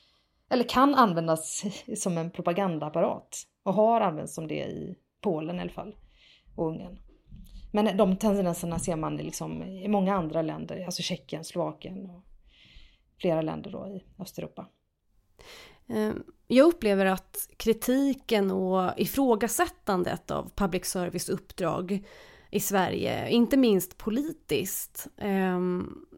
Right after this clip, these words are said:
Speaker 2: skulle kunna tolkas som att public service liksom inte längre ses som en självklar del i
Speaker 1: Mm.
Speaker 2: en demokrati. Ehm, vad tänker du kring det?
Speaker 1: Ja, det är ju den här,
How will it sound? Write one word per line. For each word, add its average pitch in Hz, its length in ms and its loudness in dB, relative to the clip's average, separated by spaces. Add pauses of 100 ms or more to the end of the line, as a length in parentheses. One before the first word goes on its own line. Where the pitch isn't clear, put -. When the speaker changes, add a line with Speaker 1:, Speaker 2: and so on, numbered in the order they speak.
(120)
Speaker 2:
skulle 247 560 4
kunna 269 280 4
tolkas 202 600 0
som 180 200 -2
att 170 120 -8
public 185 280 -2
service 170 500 -4
liksom 196 240 -2
inte 190 260 0
längre 185 320 2
ses 226 920 0 (400)
som 208 220 4
en 196 80 6
självklar 196 760 0
del 220 600 0
i 175 380 -2 (460)
Speaker 1:
Mm. 214 160 4
Speaker 2:
en 202 100 4
demokrati. 196 880 -2 (360)
Ehm, 214 460 -6
vad 220 140 -10
tänker 269 260 0
du 277 140 -4
kring 220 260 -2
det? 262 220 -6 (440)
Speaker 1:
Ja, 269 160 10
det 285 80 4
är 285 80 2
ju 302 120 2
den 294 180 0
här, 175 280 0